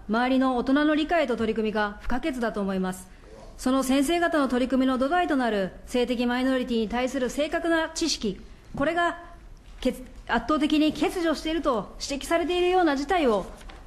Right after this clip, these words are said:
変えていくということは本当に急務だというふうに思います。抜本的な取り組みを求めます。そして、この問題は日本社会全体の問題だと私は思います。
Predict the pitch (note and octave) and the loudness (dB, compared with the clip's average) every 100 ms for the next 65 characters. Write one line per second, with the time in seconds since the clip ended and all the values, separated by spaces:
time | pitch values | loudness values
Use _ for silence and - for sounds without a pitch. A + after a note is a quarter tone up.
0 | - - - B3+ B3 B3+ B3+ B3+ A#3+ B3 | -18 -18 -6 -2 2 0 0 0 2 2
1 | A#3+ E4+ D4+ G3 - - D4+ D#4+ F4+ F4+ | 2 2 2 2 -4 0 2 4 4 4
2 | F4 - F#4+ F#4 B3 G3+ F3 - G3 G#3 | 2 2 4 4 2 0 -4 -4 -2 0
3 | B3 A#3 A3 A#3+ B3 B3 - - - - | 2 2 2 2 2 -2 -12 -16 -16 -4
4 | A3 A#3 C4 B3 B3 B3 B3 B3 C4+ C#4 | -4 0 0 2 2 0 0 0 4 4
5 | C#4 C4 C#4+ D4 D4 - - - - - | 4 2 2 2 2 -2 -14 -14 -14 -14
6 | - - - - - C4+ C#4+ C#4 C#4 - | -14 -16 -16 -8 -4 -2 2 2 0 -6
7 | - - - C#4 D#4+ E4+ E4 E4 D#4+ D4 | -16 -14 0 2 6 6 6 4 4 2
8 | F3+ - - - - A#3+ C#4+ F4+ F#4 G4+ | 0 -8 -18 -16 0 2 4 4 4 2
9 | F#4+ D4+ A3 B3+ D#4 D4 F#4+ F4 C4+ C#4 | 2 2 2 4 4 4 4 4 6 4
10 | C#4 D4+ C#4 G#3 F3 - G#3+ A3+ A#3 A3+ | 4 2 2 0 -2 -2 -2 0 2 2
11 | A3 G#3+ G3+ G3+ - | 4 2 2 -2 -8